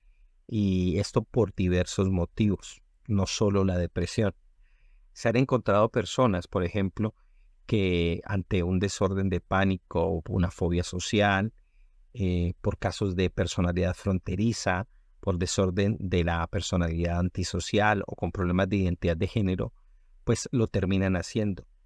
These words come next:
Incluso se conoce el fenómeno de los, aquellos que lo hacen de manera racional,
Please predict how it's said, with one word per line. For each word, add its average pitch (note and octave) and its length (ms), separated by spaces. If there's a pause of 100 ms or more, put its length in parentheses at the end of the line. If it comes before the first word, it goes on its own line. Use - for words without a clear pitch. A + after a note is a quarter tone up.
(480)
Incluso A2+ 640
se - 200
conoce A2+ 640
el A#2+ 140
fenómeno G2 440
de G#2+ 80
los, G2 560
aquellos G#2 460
que - 120
lo F2+ 200
hacen G2+ 400 (540)
de G#2 140
manera F#2 340
racional, G2 800